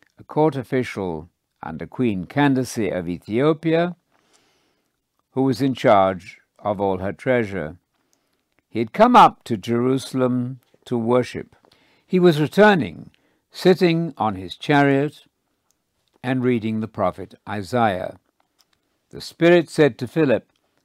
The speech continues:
"Go up and join him in his chariot." Philip ran up and heard him reading Isaiah the prophet.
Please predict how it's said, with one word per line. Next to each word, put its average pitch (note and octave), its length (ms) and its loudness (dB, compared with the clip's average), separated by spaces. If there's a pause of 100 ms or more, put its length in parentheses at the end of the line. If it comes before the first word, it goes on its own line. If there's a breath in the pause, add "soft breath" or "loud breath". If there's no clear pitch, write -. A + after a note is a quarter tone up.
(140)
"Go A3+ 140 4
up A#3 360 6
and A#2+ 160 -6
join E3 340 2
him E2+ 520 -8
in G2+ 160 -12
his G#2 220 -10
chariot." A#2 640 -2 (1000)
Philip G3 320 6
ran F#3+ 220 8
up A#2+ 340 4
and E2+ 160 -14
heard D3+ 240 4
him A#2+ 220 0
reading G3+ 360 2
Isaiah F3 560 6
the D#3 120 -6
prophet. E3 640 2